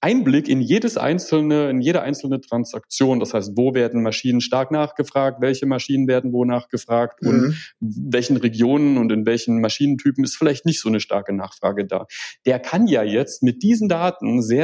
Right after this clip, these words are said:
Speaker 1: sehr einfach eigene Angebote in den Markt reinbringen und damit halt zur Konkurrenz der bisher ansässigen Baumaschinenvermieter werden. Und das ist
Speaker 2: Ja.
Speaker 1: kein fiktiver Fall, das ist ein extrem realer Fall. Und, also extrem real, das ist ein realer Fall.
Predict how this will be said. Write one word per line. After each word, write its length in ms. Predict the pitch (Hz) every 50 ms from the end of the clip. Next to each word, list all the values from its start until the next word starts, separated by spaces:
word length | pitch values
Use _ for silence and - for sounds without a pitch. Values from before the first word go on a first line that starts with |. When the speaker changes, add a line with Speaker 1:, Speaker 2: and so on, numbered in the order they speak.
| 165
Speaker 1:
sehr 300 | 143 120 117 117 113 110
einfach 520 | 95 113 147 180 196 - - - 110 107 - -
eigene 560 | - 156 180 196 147 123 117 117 113 117 -
Angebote 640 | - 151 214 220 160 104 - 98 104 107 101 - 120
in 120 | - 113 113
den 140 | 117 117
Markt 360 | 113 123 123 127 - _ - -
reinbringen 520 | 143 147 151 151 - - 160 160 170 -
und 160 | 131 131 120
damit 320 | 113 113 120 143 143 143 -
halt 180 | 135 135 135
zur 140 | - - -
Konkurrenz 600 | - 139 135 127 120 110 104 120 135 143 - -
der 200 | - 117 123 123 - - - - - - _
bisher 300 | 131 127 - - 127 110
ansässigen 520 | 110 117 117 117 117 113 117 110 117 113
Baumaschinenvermieter 920 | 110 160 208 220 117 - - 107 110 104 - 104 101 104 104 - - - 98
werden. 320 | 98 95 92 - - 98
Und 80 | 107 117
das 140 | 147 147 160
ist 100 | 165 -
Speaker 2:
Ja. 60 | 131
Speaker 1:
kein 180 | 120 139 160 151
fiktiver 500 | - 151 - - - 190 208 190 160 -
Fall, 220 | - - 101 -
das 160 | - - -
ist 100 | 117 101
ein 120 | - 113 117
extrem 420 | - - - - - - 143 147
realer 400 | 139 135 123 113 131 151 147 113
Fall. 320 | - - - - 80 190 - - - - - - - - _
Und, 400 | - 120 127 127 131 131 127 - - - - _
also 180 | - - -
extrem 380 | - - - - - - 123 123
real, 240 | 120 113 107 110 113
das 100 | 104 -
ist 100 | - -
ein 120 | 143 123
realer 320 | 113 120 120 120 135 147 143
Fall. 240 | - 180 175 170